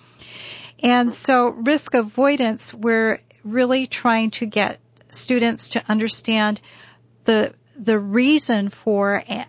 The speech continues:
and the techniques and, uh, behaviors that they can, can do to avoid getting sexually active at that point in their life. Can you, uh, give us maybe a couple of topics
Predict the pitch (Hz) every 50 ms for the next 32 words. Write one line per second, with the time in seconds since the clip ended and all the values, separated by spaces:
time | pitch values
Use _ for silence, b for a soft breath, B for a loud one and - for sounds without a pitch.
0 | _ - 254 214 208 208 208 202 208 185 214 214 208 208 202 - - _ _ -
1 | - 247 214 - - 208 226 240 247 254 233 - - 226 - - 208 208 202 196
2 | 196 196 202 - B B B B B B B B B B B _ 214 208 202 196
3 | 220 208 208 214 226 262 269 277 269 254 254 240 220 - 233 208 - - 220 214
4 | 214 - 226 220 208 202 196 202 196 - - _ _ _ _ 269 254 _ - -
5 | 233 208 208 208 202 185 185 185 - 247 254 254 247 233 220 214 196 - - -
6 | - - - 214 214 190 190 214 240 240 240 233 233 220 - - 214 214 208 202
7 | 196 - - 220 214 - - - - 202 185 - - - 202 208 208 - - -
8 | 202 196 196 - _ - - 202 196 190 233 262 - - _ - 196 214 208 196
9 | - - - 226 220 208 208 202 202 202 196 196 202 202 202 202 208 - - B
10 | B B B B B B - - 277 262 269 285 339 339 - - - - - -
11 | 262 233 226 220 214 214 240 240 233 247 240 240 - - - - 226 214 220 208
12 | 214 208 208 - - - - - - 262 254 254 - 254 247 240 233 220 - -
13 | - - 233 220 233 - - 247 - - - - -